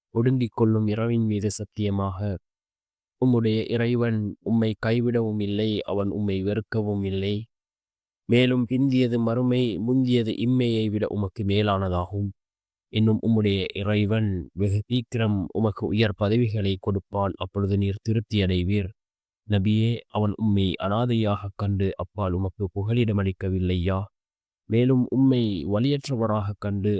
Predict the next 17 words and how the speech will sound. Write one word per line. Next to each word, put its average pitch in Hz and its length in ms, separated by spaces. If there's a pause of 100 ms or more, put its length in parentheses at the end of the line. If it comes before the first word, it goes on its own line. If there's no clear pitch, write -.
அவன் 101 220
உம்மை 110 400
நேர்வழியில் 110 640
செலுத்தினான். 101 600 (720)
மேலும் 107 280
அவன் 107 320
உம்மை 131 260 (120)
தேவையுடையவராகக் 117 1000
கண்டு 104 340 (220)
உம்மை 107 280
செல்வத்தால் 113 760 (140)
தேவையில்லாதவராக்கினான். 98 1400 (840)
எனவே 107 360 (240)
நீர் 104 340
அனாதையை 104 600
கடிந்து 107 380
கொள்ளாதீர், 92 600